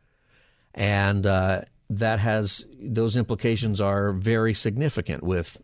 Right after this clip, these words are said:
membership and how that's done, with, uh, lots of different things about the state. Not all of those are bad. You know, they're, they're really there to protect the church and the congregation. The problem is, is that in the world today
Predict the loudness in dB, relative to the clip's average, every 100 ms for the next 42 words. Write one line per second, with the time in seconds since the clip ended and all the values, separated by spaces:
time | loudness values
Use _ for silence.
0 | -4 0 0 0 0 -2 0 -2 0 0
1 | -2 -2 0 0 0 -2 -6 -14 -20 -20
2 | -12 -4 2 2 2 0 -6 -6 -2 0
3 | 0 2 0 0 0 2 2 0 0 0
4 | -2 -2 -2 0 -2 -2 -2 -4 -2 -2
5 | 0 2 4 6 6 4 2 0 0 2
6 | 2 2 0 0 0 2 0 -2 -2 0
7 | 2 2 4 4 2 2 0 -2 -6 -4
8 | -4 -2 -4 -14 -20 _ -10 -6 -6 -2
9 | 0 0 0 -2 -2 -2 0 0 2 0
10 | 2 0 0 -4 -20 -20 -20 -20 -20 _
11 | _ -4 0 2 4 4 6 4 4 0
12 | 2 0 2 2 2 2 2 4 4 2
13 | 0 0 2 2 0